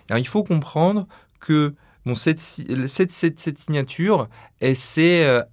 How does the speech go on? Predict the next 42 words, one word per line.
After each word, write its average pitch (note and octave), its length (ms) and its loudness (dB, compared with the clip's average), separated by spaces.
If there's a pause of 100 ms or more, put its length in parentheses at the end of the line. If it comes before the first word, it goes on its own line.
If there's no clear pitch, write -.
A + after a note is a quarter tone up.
développée F3 560 2
dans C3 220 -2
un B2 60 -4
certain F3+ 340 -4
nombre E3 180 0
de D3 80 -2
quotidiens. C#3 720 -2
Moi, C3+ 100 -4
j'en C#3 220 0
ai C#3 60 0
étudié B2+ 420 -4
deux, F#3 300 2
hein. D3 120 2
Bon, A#2 200 -2
l'Asahi, A#2+ 600 2
pas E3+ 160 4
parce C#3 280 -2
que C3+ 100 0
j'y A#2+ 220 -2
étais, B2 240 0
mais C3 120 -4
parce G#2+ 240 -4
que G#2 100 -6
c'est A#2 280 0
un B2+ 140 2
des A2+ 140 -2
grands A2+ 180 -2
quotidiens A2 380 -4
nationaux G#2 400 -4
qui - 160 -12
l'a, F#2+ 260 -4
euh, D#2+ 60 -8 (340)
adopté G#2+ 400 -4
de G2+ 40 -2
manière G2+ 220 -4
systématique - 680 -8
au - 20 0
milieu F#2 220 -2
des F#2+ 140 -4
années F#2+ 180 -4
deux F#2+ 80 -6
mille. E3+ 260 -2